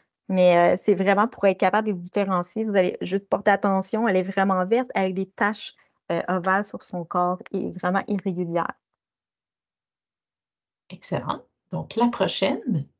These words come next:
Speaker 2: le crapaud
Speaker 1: Ah, le
Speaker 2: d'Amérique.
Speaker 1: fameux crapaud. Donc, euh, je disais tantôt, il y a quelque chose de spécial, le crapaud. Je sais pas si quelqu'un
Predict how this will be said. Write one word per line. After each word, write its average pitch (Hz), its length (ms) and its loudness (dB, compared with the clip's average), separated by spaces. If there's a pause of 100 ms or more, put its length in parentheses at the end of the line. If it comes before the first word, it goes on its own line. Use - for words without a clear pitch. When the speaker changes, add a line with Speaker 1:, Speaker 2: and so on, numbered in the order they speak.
(160)
Speaker 2:
le 165 200 2
crapaud 233 380 4
Speaker 1:
Ah, 208 120 6
le 196 60 2
Speaker 2:
d'Amérique. 190 640 0 (220)
Speaker 1:
fameux 311 260 0
crapaud. 277 540 0 (500)
Donc, 214 240 -4
euh, 208 120 4
je 202 100 -4
disais 240 200 2
tantôt, 262 360 2
il 269 60 2
y 226 40 6
a 208 40 4
quelque 214 200 -2
chose 320 160 0
de 254 80 6
spécial, 226 540 -2
le 190 80 0
crapaud. 185 380 -4
Je 185 100 0
sais 202 160 -2
pas 247 140 2
si 269 220 -10
quelqu'un 247 360 0